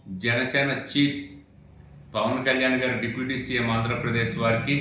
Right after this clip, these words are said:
ప్రత్యేకించి అనేకమైన నమస్కారాలు తెలియజేసుకుంటూ నేను ఈ వీడియో చేయడం తప్పట్లేదు.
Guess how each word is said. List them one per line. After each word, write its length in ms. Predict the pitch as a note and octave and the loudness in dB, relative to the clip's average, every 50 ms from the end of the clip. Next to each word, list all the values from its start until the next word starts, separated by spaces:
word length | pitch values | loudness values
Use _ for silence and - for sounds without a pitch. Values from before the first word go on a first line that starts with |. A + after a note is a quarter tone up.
| - - - - - - - - - - - - - - - - - - - - - | 0 -4 -4 -4 -6 -6 -4 -6 -6 -8 -8 -8 -6 -6 -6 -6 -8 -8 -6 -4 0
ప్రత్యేకించి 640 | A2+ A2 A2 - - C3+ C3+ C3+ C3+ C#3 - B2+ | 0 0 2 2 2 2 2 2 2 0 2 2
అనేకమైన 560 | B2+ B2 B2 B2+ C#3 B2 B2 B2 A#2+ A#2+ A#2 A#2 A2+ | 2 2 2 0 0 0 0 -2 -2 0 0 0 0
నమస్కారాలు 540 | A2+ A2+ A#2 - - - C3 B2+ C3 - - | 0 0 0 -2 0 2 2 4 4 2 2
తెలియజేసుకుంటూ 840 | - A#2 G#2 A#2+ B2 B2 B2+ B2 B2 - - C3 B2+ B2 B2 D3 D#3 C#3 G2+ F#2 F2 - - - - - - - - - - - - - - - - - | 0 0 0 0 0 0 0 -2 -2 -2 -4 -6 -6 -4 -2 -2 0 0 0 0 -2 -6 -10 -14 -16 -18 -18 -18 -18 -18 -18 -18 -18 -20 -20 -20 -12 -6
నేను 180 | G#2+ A2+ A2+ A2+ | -2 0 2 2
ఈ 40 | A2+ A2+ | 4 2
వీడియో 220 | A#2 A#2 C3 C#3+ | 2 4 4 2
చేయడం 380 | C#3+ C#3 - C3 B2+ B2+ B2+ A#2+ | 2 2 2 2 2 2 0 -2
తప్పట్లేదు. 600 | - - A#2+ A2 - - - - B2 A2+ G2+ F#2 | 0 0 0 2 2 0 0 0 0 0 0 -2